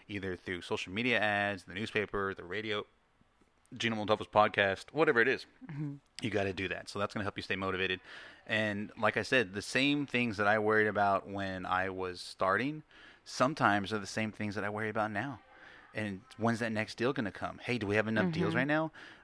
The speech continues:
Speaker 1: I'm, I've basically created and molded my lifestyle to sell this many houses. Am I
Speaker 2: Mm-hmm.
Speaker 1: selling that many? I mean, uh, like, just last week on Tuesday,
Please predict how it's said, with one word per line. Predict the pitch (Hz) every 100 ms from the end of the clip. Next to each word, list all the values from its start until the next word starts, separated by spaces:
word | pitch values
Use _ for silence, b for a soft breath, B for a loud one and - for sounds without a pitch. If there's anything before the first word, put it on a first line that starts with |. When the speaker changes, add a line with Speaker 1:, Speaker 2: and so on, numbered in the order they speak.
| -
Speaker 1:
I'm, | 107 92 - _ _ -
I've | 107 95 131 98
basically | 95 123 - 107
created | - 110 110 113
and | 98
molded | 98 101 107
my | 104 95
lifestyle | 95 135 - 101 95 95 - _
to | - - 107 98 92
sell | - - 113
this | 95 117 -
many | 110 92
houses. | 101 135 - - - _ -
Am | 87
I | 175
Speaker 2:
Mm-hmm. | 165
Speaker 1:
selling | 160 92 98
that | 95
many? | 90 90 135 190 b b b b b -
I |
mean, | 107 101 95 -
uh, | 101 104 98 110
like, | 110 -
just | 120 -
last | 117 110
week | 120 143 - -
on | 98 101
Tuesday, | - 135 147 95 87